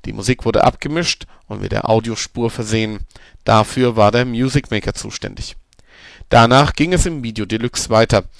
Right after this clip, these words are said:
Hier wurden die Bestandteile des Comic-Salon-Logos, der Splash-Vignette und des Tons zusammengeführt, jeweils in eigenen Spuren.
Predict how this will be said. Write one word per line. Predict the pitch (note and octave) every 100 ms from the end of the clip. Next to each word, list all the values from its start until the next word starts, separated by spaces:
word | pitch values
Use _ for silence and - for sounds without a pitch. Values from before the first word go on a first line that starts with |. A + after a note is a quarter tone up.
| - - -
Hier | E3 F#3 E3
wurden | E3 D3+
die | C3+
Bestandteile | C3 - D3+ D#3 B2+ G#2+
des | G#2 G#2
Comic-Salon-Logos, | - C3 C3 - G#2 G2+ G2+ G2+ G#2 B2 C#3+ - - - -
der | G#2 G#2
Splash-Vignette | - A#2+ - B2 A#2 A#2+ C#3+ C#3 - _
und | - G#2
des | G#2+ -
Tons | - G#2+ A2 -
zusammengeführt, | C3 B2+ C3+ C#3 C3 - C3 - - - _
jeweils | G2+ A2 G#2+ G#2 A2+
in | A2
eigenen | - G#2 F#2+ G2
Spuren. | G2 - A#2 G#2 F#2+